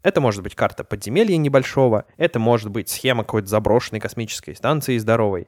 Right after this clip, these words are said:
это может быть карта целого региона с городами, полями, островами и всем таким. Что такое карта? Это замершая во времени ситуация. На этой карте у нас есть географический аспект,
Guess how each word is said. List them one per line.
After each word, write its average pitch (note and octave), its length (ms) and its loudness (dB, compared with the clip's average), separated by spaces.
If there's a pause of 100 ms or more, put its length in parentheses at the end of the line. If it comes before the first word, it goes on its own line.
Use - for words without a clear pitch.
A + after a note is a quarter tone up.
(120)
это C3 200 -2
может A2+ 240 0
быть A2 160 -6
карта - 280 -4
целого A#2 280 0
региона G#2+ 540 0
с F2+ 100 -14
городами, G#2 460 -2
полями, G#2 380 -4
островами F#2 640 -4 (140)
и G2 80 -4
всем G#2+ 240 -2
таким. G2+ 320 -8 (160)
Что - 200 -4
такое A#2 280 0
карта? - 480 -2
Это A#2+ 560 2 (260)
замершая D3 560 2
во A2+ 120 0
времени A#2+ 420 0
ситуация. - 680 -2 (120)
На A#2+ 140 0
этой C3+ 140 0
карте G3+ 320 2
у A2 40 2
нас G#2+ 200 -2
есть G#2+ 280 -8 (120)
географический A2+ 640 -2
аспект, - 440 0